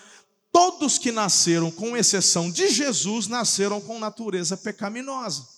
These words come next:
Por isso que Jesus não poderia nascer de, de relação com Maria e José, tinha que ser concebido pelo Espírito Santo. Mas Jesus também morre sem pecado, porque ele precisava tomar os nossos pecados sobre ele.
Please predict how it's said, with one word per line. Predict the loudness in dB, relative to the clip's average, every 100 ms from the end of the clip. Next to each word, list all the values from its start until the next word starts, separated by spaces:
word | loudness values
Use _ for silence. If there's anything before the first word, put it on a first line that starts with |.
| _ _ _ _ -20 _
Por |
isso | 0 0
que | 0
Jesus | 0 -2 -2
não | -4 -4
poderia | -4 -2 -4
nascer | -2 -2 -2 -2
de, | -4 -10 -14 _ -8
de | 0
relação | 0 0 -2 -2
com | -6 -6
Maria | -6 -4 -6
e |
José, | -4 -4 -2 -2 -4 -12 -10
tinha | -8 -4
que |
ser | -2 -2
concebido | -4 -4 -2 -2 -2 -6 -6
pelo | -4 -2 -2
Espírito | -4 -2 -4 -4
Santo. | -8 -8 -8 -12 _ _ _ _ _ _ _ _ -16 -8
Mas | -6
Jesus | -4 -6 -6 -6
também | -8 -6 -4
morre | -2 -4 -4 -2 -2 0 -2 -2
sem | -4 -4
pecado, | -4 -6 -4 -6 -6
porque | -4 -6 -6
ele | -10
precisava | -8 -6 -4 -4 -4 -4
tomar | -6 -8 -6 -6 -6 -10 -20 _
os | -6 -6 -8
nossos | -6 -6 -4 -6 -6
pecados | -6 -8 -8 -8 -8 -8
sobre | -8 -6 -6
ele. | -6 -8 -14 -20